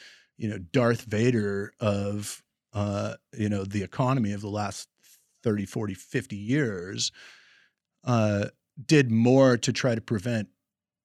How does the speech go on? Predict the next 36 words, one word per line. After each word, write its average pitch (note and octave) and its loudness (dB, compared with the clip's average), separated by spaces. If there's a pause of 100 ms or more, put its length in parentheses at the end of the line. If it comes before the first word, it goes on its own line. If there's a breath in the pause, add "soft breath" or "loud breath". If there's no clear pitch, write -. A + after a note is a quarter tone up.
(180)
the A#2 -2
regulation A2 4
of F#2+ -6
the G2+ -12
financial C3 2
sector G#2+ -2 (120)
under A2 2
the G2+ -8
Clinton A#2+ -2
administration. G#2+ -4 (640 soft breath)
Um, G2 -2 (400)
he D3+ 6
w-, C#3 -10
was A#2 0
Obama's A#2+ 0
chief C3+ -4
economic B2 -6
advisor. A2+ -8
It's - -12
like, A#2 -10
well, B2+ -4 (240)
you C3+ -8
know, A2 -6 (360)
once D3+ 2
you D#3+ 0
get D#3 2
to C#3+ 2
those A#2+ 0
upper C#3 0
echelons A#2 -6
of G2 -18
power, C#3+ -4
you B2 -2
just D#3 0
fail G#2 -2
up, A2+ -4